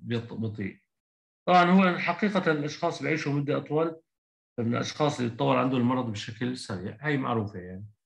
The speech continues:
فلتجنب انحياز المدة لازم ننتبه إنه المسح يجرى على الناس إنذارًا، آه، أفضل، وإذا كان المسح بيتم على عدة أشخاص تطورهم بطيء المرض، آه، أو استجابتهم أفضل معالجة، لازم تأكد إذا كان الكشف مبكر هو سبب تحسن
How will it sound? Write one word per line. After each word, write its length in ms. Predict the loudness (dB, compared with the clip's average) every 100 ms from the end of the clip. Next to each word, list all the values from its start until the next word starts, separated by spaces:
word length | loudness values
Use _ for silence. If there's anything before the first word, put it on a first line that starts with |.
| _ _ _ _ 2
فلتجنب 720 | 4 4 2 0 2 4 4
انحياز 320 | 2 4 4
المدة 460 | 2 -4 -4 -2 -2
لازم 400 | 0 -2 -2 -2
ننتبه 360 | -2 -2 -2
إنه 120 | -2 -2
المسح 360 | -2 -4 -4
يجرى 220 | -4 0
على 140 | 2 2
الناس 420 | 0 -2 -6 -6
إنذارًا، 520 | -2 0 0 -2 -4 _ _ _ _ _ -6
آه، 340 | -2 0 2
أفضل، 480 | 0 2 2 2 -2
وإذا 320 | -4 -4 -4
كان 140 | -2 -2
المسح 300 | -2 -4 -6
بيتم 300 | -4 -2 0
على 120 | 0
عدة 360 | -2 -2 -4 -4
أشخاص 720 | -6 -2 0 0 -4 -16 _
تطورهم 440 | -4 0 2 2 2
بطيء 300 | 0 -2 -2
المرض، 760 | 0 0 0 0 0 0 -2 -16 _ _ _ _
آه، 120 | -2
أو 120 | 0 -2
استجابتهم 560 | -2 0 0 0 -2
أفضل 220 | -2 -2
معالجة، 380 | 0 0 0 0
لازم 300 | 0 2 0
تأكد 440 | -2 -8 -4 -4 -4
إذا 180 | -6
كان 180 | -4 -4
الكشف 340 | -4 -8 -8 -6
مبكر 400 | -6 -4 -4 -2
هو 160 | -4
سبب 300 | -4 -4 -4
تحسن 580 | -8 -12 -6 -2 -2